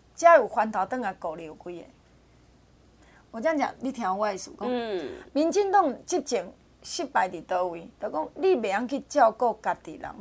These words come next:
Speaker 1: 比如讲，咱当然袂当讲图利啦。就讲比如讲，你有十喙饭好食啦，我先留三岁，阮家己人会使无？啊，你嘛拢有啊！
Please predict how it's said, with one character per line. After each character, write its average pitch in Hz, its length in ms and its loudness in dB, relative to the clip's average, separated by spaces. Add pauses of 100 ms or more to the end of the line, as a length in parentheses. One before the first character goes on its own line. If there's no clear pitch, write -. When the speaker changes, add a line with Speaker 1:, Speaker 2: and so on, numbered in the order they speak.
Speaker 1:
比 330 100 -2
如 - 140 12
讲， 285 140 -2
咱 339 180 6
当 262 160 4
然 214 140 -2
袂 214 80 -2
当 294 180 0
讲 294 160 2
图 208 220 -4
利 262 160 -2
啦。 175 180 0 (540)
就 262 100 2
讲 370 140 8
比 370 80 4
如 302 60 10
讲， 302 100 4
你 370 60 4
有 311 120 2
十 214 160 4
喙 302 200 -4
饭 226 200 -6
好 233 200 -4
食 190 160 -8
啦， 175 280 -8 (380)
我 359 100 2
先 277 240 2
留 214 200 10
三 220 280 0
岁， 220 160 -6
阮 254 220 0
家 185 140 -4
己 180 100 -12
人 165 180 -8
会 175 140 -14
使 202 100 -8 (120)
无？ 151 200 -18 (340)
啊， 302 80 -2
你 370 100 0
嘛 320 160 6
拢 294 320 8
有 285 40 2
啊！ 285 240 4